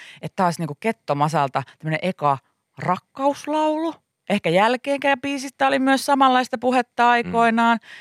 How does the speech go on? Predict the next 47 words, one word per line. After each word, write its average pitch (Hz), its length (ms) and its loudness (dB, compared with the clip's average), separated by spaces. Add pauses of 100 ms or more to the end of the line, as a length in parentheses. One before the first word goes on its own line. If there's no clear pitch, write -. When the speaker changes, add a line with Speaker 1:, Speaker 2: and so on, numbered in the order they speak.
(140)
Speaker 1:
Niin 214 140 -2
onks 240 260 0
tää 120 160 0
niinku, 110 220 -8 (280)
tä-, 139 120 0
onks 147 220 -2
tää 113 100 -4
niinku - 220 -10
eka - 220 -6
rakkauslaulu? - 640 -8
Miten 160 200 -6
sä 131 80 -6
itse 127 240 -10
tätä - 300 -8 (140)
kappaletta - 540 -16
Speaker 2:
No, 220 180 -6
Speaker 1:
ajattelet? - 340 -8 (280)
Speaker 2:
mm, 117 880 -8 (160)
e-, 110 200 2
ehkä, 113 460 0
ehkä 113 360 -2
on 117 100 0
mulla 127 200 0
jotain 139 260 0
muitakin 104 380 -2
biisejä 98 340 0
varmaan 98 280 2
ollut, 98 60 0
mut 107 160 0
harvemminhan 127 600 0
niitä 101 200 0
tulee, 95 320 0
sanotaanko 87 420 -2
näin. 76 340 -4 (180)
Speaker 1:
Mm. 170 320 -8 (200)
Speaker 2:
Että - 280 -4
jo-, 98 140 0
niitä 98 240 -4
on 104 60 2
ehkä 113 160 -6
nyt 110 180 -4
y-, 95 100 -4
joku 90 380 -4
yksi - 240 -10
kourallinen 80 640 -2
tällä 69 260 -6
hetkellä. - 360 -16